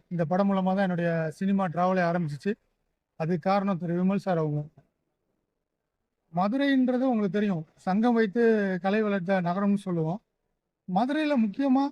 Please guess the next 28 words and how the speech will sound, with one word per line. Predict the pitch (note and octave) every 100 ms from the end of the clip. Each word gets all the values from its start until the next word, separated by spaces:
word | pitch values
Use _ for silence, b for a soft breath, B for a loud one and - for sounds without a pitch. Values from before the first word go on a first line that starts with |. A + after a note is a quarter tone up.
| -
கதைக்களத்தை | - A3+ D4+ - C4 A#3+ A3+
தாண்டி | A3+ A#3 B3
ஒரு | C4 A3 G3+
சப்போர்ட் | A3+ G#3+ D4+
இருக்கும். | G#3 E3+ C#3 -
இன்னைக்கு | - F#3+ F3+
சினிமாவே | G#3 A#3 B3 B3+
பாத்தீங்கன்னா | A3 G#3 G3+ G#3+ A3
படம் | G3 G3+ G3+
பிடிச்சா | G#3 G3+ A3
மட்டும் | G#3 G3
தான் | F#3+
பார்ப்பாங்க. | F3+ F3+ D3+ C#3+ _ _ _ _ _ -
அது | F3+
மாதிரி | A3+ B3
நம்ம | A#3 G3+
ஒரு | F3+
ப்ரொடக்ஷன் | F3+ A3+ - A#3
பண்றோம்னால | G3 F3 F#3 E3 D#3+ D#3+ G#3 - _ _ _
யார் | F#3 A3 B3+
யாரெல்லாம் | C4 C4 A3+
இருக்காங்க, | G3+ G#3
எவ்வளவு | G3+ A3 G3+
பெரிய | G#3 -
சப்போர்ட். | E3+ G3+
இந்த | E3+ E3+ E3
படத்துல, | G3 A#3 A#3+ G3 B3 _ _ _ _ _ _
ஆ, | -